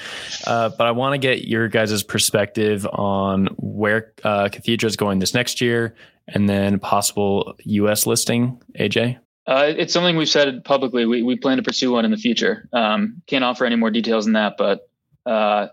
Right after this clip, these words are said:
Speaker 2: yeah, we want, we want to increase the, the public profile of the stock, the liquidity of the stock. And, uh, you know, we're, we're gonna build a massive company at the intersection of Bitcoin mining and energy. We're gonna need to, to access capital to do that.
Speaker 1: Awesome. Drew, next question for you.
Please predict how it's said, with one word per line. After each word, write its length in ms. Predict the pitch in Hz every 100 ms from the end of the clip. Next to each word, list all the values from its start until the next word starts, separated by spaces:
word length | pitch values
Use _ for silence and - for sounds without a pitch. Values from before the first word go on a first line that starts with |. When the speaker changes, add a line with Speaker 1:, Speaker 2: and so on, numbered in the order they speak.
| -
Speaker 2:
yeah, 160 | 120
we 100 | 113
want, 300 | 110 113 110
we 80 | 120
want 160 | 113 113
to 60 |
increase 380 | 113 107 123 -
the, 340 | 120 110 107 -
the 80 |
public 380 | 123 127 117 113
profile 640 | - 120 117 113 110 113 117
of 100 | 113
the 60 |
stock, 500 | 113 123 113 113 -
the 80 | 107
liquidity 400 | 104 104 120 113
of 60 | 107
the 80 |
stock. 480 | 107 - 110 107 - - _ _ - _ _ -
And, 360 | 113 107 107
uh, 220 | 107 107 104
you 120 | 113
know, 100 | 110
we're, 140 | 110
we're 120 | 113 113
gonna 140 | 117
build 220 | 110 110
a 60 | 107
massive 400 | 104 107 107 107
company 300 | 117 110 107
at 80 | 101
the 60 |
intersection 460 | 104 104 110 104 110
of 80 | 98
Bitcoin 280 | 113 - 107
mining 240 | 104 104
and 80 | 101
energy. 300 | 107 104 95
We're 100 | 101
gonna 160 | 104 101
need 220 | 107 107
to, 260 | 104 104 - _ - -
to 100 | 101
access 260 | 104 104 98
capital 400 | 107 101 98 92
to 60 |
do 100 | 101
that. 220 | 98 85 - _ _ _ _ _ _ -
Speaker 1:
Awesome. 440 | 107 104 107 95
Drew, 300 | - 120 107
next 180 | 101 107
question 320 | - 107 107
for 120 | 101
you. 340 | 101 101 101